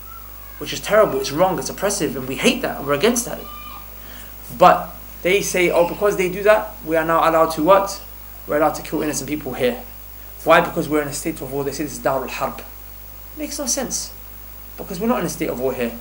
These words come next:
The fact that you live in this country, you have agreed to a state of peace. Your, your passport and your residency here, what this means, so we're going to stay in a state of, of, of peace.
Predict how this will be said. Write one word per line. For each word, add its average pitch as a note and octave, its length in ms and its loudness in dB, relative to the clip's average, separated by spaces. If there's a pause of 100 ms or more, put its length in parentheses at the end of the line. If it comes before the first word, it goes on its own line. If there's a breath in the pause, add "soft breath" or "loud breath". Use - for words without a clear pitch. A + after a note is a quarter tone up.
(380)
The E3 60 -8
fact A#3 200 -2
that A3+ 60 -4
you F#3 100 -6
live F3+ 140 -2
in D#3+ 60 -2
this C#3 160 -6
country, B2+ 420 -6 (720)
you E3+ 140 -2
have F3 480 2 (1500)
agreed E3 580 2 (460)
to - 80 -2
a E3+ 60 2
state F#3 180 -2
of F3 100 -4
peace. - 320 -2 (840)
Your, A3+ 420 4 (800)
your F3 120 2
passport F3+ 560 2 (500)
and D3+ 80 -8
your F3 80 0
residency C#3 540 0
here, C#3 180 0
what D3+ 160 -2
this F3+ 160 -6
means, - 380 -4 (520)
so C3+ 120 -8
we're E3+ 160 0
going F3+ 200 -2
to E3 100 -8
stay F#3 220 -6
in D3+ 200 -6
a C#3 80 -4
state F#3 320 -8
of, C3+ 280 -8 (120)
of, B2+ 160 -6
of - 160 -6
peace. - 440 -4